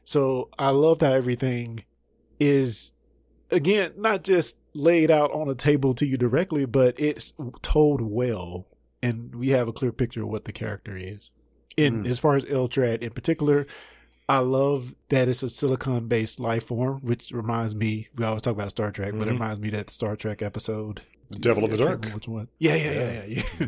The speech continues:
Speaker 1: <laughs> Yeah, so I thought that was pretty cool as well. And we even used it in parts of the story when they talked about the weapons and how they affect the Doctor and Sarah versus Eldrad. So,
Speaker 3: Mm-hmm.
Speaker 1: yeah, I, I, I think it was a great, great story.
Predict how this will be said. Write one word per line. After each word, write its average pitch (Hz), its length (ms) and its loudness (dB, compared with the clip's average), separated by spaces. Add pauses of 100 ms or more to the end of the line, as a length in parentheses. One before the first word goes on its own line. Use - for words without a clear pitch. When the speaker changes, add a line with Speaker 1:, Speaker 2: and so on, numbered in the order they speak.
Speaker 1:
<laughs> - 60 -20
Yeah, 120 200 -4
so 127 480 -2
I - 80 -2
thought 120 240 0
that 123 120 0
was 101 140 -8
pretty 101 220 -6
cool 110 340 -6
as 98 120 -10
well. 110 280 -6
And 101 80 -6
we 156 100 6
even 151 260 2
used 151 280 -4
it 123 100 0
in 104 140 -8
parts 117 300 -2
of 113 80 -8
the 110 80 -8
story 127 440 2
when 107 160 -2
they 110 100 -2
talked 107 240 -4
about 110 220 -2
the 110 80 -2
weapons 113 640 0
and 120 160 -6
how 113 180 -4
they 113 160 -2
affect 113 340 -6
the 107 80 -4
Doctor 110 840 -2
and 107 160 -8
Sarah 113 420 0
versus 107 480 -6
Eldrad. 101 580 -2
So, 101 300 -2
Speaker 3:
Mm-hmm. 104 80 -14 (440)
Speaker 1:
yeah, 202 460 2
I, 226 80 4
I, 247 40 -2 (120)
I 208 80 2
think 214 220 -6
it - 40 -4
was 214 280 -4 (120)
a 170 80 0
great, 123 560 -4 (260)
great 123 320 -4
story. 170 500 -4